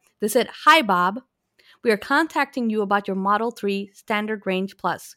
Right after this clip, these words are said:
currently estimated for delivery near the end of the year.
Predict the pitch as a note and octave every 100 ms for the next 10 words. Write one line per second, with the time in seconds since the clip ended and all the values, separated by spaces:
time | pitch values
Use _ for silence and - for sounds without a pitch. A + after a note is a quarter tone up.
0 | - C4+ C4+ D4 - A3 A3+ G3 F#3+ F#3+
1 | G3+ F#3+ - F3+ F#3+ A3+ A#3+ G#3 G#3 A3
2 | G#3+ - G#3 A#3+ A#3+ A3+ A3 A3 G#3+ A3
3 | G3+ D#3 B2